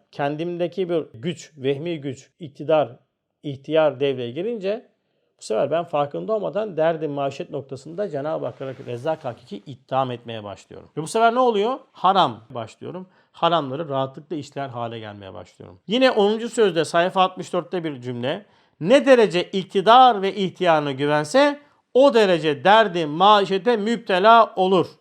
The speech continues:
Şimdi bakın bize felsefe o kadar tesir etmiş ki biz okul ve aile eğitiminde o kadar ciddi bir felsefe eğitimi alıyoruz ki yani vahiyden kopuk eğitim alıyoruz ki şöyle işte çalış, çalışmazsan aç kalırsın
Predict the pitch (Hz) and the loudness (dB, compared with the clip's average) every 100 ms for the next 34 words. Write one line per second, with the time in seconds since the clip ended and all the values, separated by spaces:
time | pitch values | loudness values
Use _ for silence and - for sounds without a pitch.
0 | _ _ - 240 233 214 113 - _ 135 | _ _ -14 -8 -8 -8 -14 -18 _ -10
1 | 233 214 170 226 _ - 165 170 214 180 | -6 -4 -4 -6 _ -2 -2 -2 -8 -8
2 | - 147 - 208 175 208 233 233 214 208 | -10 -12 -10 -8 -4 0 2 2 2 0
3 | 196 190 180 160 - _ - 165 165 165 | -2 -2 -4 -10 -16 _ -6 -6 -4 -8
4 | 165 190 - 135 101 - _ _ _ 214 | -8 -12 -14 -14 -14 -18 _ _ _ -10
5 | 196 - _ - 156 - 247 220 170 135 | -8 -10 _ -12 -10 -6 -6 -4 -2 -2
6 | 110 _ - 139 147 196 185 170 165 139 | -4 _ 0 2 2 0 -2 -4 -12 -14
7 | 123 151 208 220 196 131 151 - 196 151 | -12 -12 -6 -4 -4 -6 -18 -12 -8 -10
8 | - - 160 160 175 220 175 147 160 151 | -12 -10 -8 -8 -8 -8 -6 -10 -8 -8
9 | 160 226 220 147 127 110 131 135 147 139 | -6 -6 -8 -8 -10 -8 -8 -6 -8 -8
10 | 127 139 139 _ 151 127 139 135 170 233 | -12 -12 -16 _ -10 -10 -10 -10 -8 -8
11 | 185 - - 190 151 214 - - - 208 | -10 -12 -8 -4 -4 -8 -14 -20 -4 -4
12 | 208 - 220 190 180 - _ - 185 185 | -4 2 4 4 0 -10 _ -4 -4 -2
13 | 208 196 202 - 190 - 185 165 135 135 | -2 0 -2 0 -2 -2 -4 -4 -6 -10
14 | 147 | -12